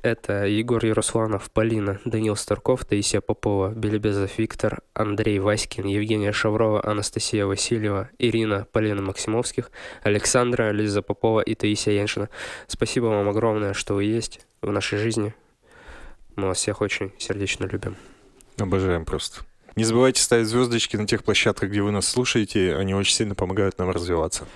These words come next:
Speaker 1: Да, а особенно в Apple Podcasts нам там просто, ну,
Speaker 2: Нам вообще
Speaker 1: чуть-чуть не хват-
Speaker 2: чуть-чуть не хватает
Speaker 1: до
Speaker 2: до
Speaker 1: соточки.
Speaker 2: соточки. Да ну чуть-чуть
Speaker 1: З-,
Speaker 2: совсем.
Speaker 1: сделайте нам красиво, пожалуйста.
Speaker 2: Конечно.
Speaker 1: У нас скоро два года
Speaker 2: Это вообще не
Speaker 1: нашему,
Speaker 2: сложно.
Speaker 1: нашему подкасту, да.
Speaker 2: Да, да.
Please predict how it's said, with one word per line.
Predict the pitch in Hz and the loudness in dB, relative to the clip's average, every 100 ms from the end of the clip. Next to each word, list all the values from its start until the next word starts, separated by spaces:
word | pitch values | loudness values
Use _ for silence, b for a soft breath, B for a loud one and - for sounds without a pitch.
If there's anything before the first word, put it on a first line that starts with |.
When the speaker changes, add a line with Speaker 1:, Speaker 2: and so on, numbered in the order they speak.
| B | B
Speaker 1:
Да, | 120 123 120 104 - | 0 4 6 4 2
а | 107 117 | 2 2
особенно | 113 135 135 117 120 | 2 0 2 4 4
в | |
Apple | 123 120 | 4 4
Podcasts | 110 117 - 143 - - - | 4 2 4 4 4 0 0
нам | - 107 110 | 2 4 4
там | 104 107 | 2 0
просто, | 98 123 131 - - | 2 4 6 4 0
ну, | 104 107 - - | 0 -2 -2 -2
Speaker 2:
Нам | 117 110 | 2 2
вообще | 110 - | 4 4
Speaker 1:
чуть-чуть | 123 | 2
не | 147 | 2
хват- | 117 | 4
Speaker 2:
чуть-чуть | 151 156 123 | 4 2 -2
не | |
хватает | 104 113 107 120 120 | 0 0 2 6 6
Speaker 1:
до | 135 | 6
Speaker 2:
до | - 160 | 6 6
Speaker 1:
соточки. | 151 139 131 | 8 8 8
Speaker 2:
соточки. | 117 101 - 104 | 6 4 2 0
Да | 107 | 2
ну | 117 | 2
чуть-чуть | - 120 - 117 | 0 0 0 2
Speaker 1:
З-, | 110 | 0
Speaker 2:
совсем. | 104 - 87 | 0 -2 -2
Speaker 1:
сделайте | 117 127 147 139 127 | 2 4 4 4 2
нам | 110 | 2
красиво, | 104 113 - 120 110 | 2 0 2 2 4
пожалуйста. | 107 104 104 104 101 | 2 2 2 2 2
Speaker 2:
Конечно. | 98 104 101 | 0 -2 -2
Speaker 1:
У | |
нас | 113 107 | 0 0
скоро | - 113 | 2 2
два | 110 110 | 4 4
года | 127 127 110 | 4 2 2
Speaker 2:
Это | 104 | 0
вообще | 101 127 | 2 2
не | 117 | 2
Speaker 1:
нашему, | 107 107 | 2 4
Speaker 2:
сложно. | 101 90 87 85 | 4 2 -2 -2
Speaker 1:
нашему | 104 - 101 | -2 -2 -2
подкасту, | 104 - 104 - - | -2 0 -2 -2 -4
да. | 95 101 | -2 -2
Speaker 2:
Да, | - 92 | -2 -2
да. | 90 92 | 0 -2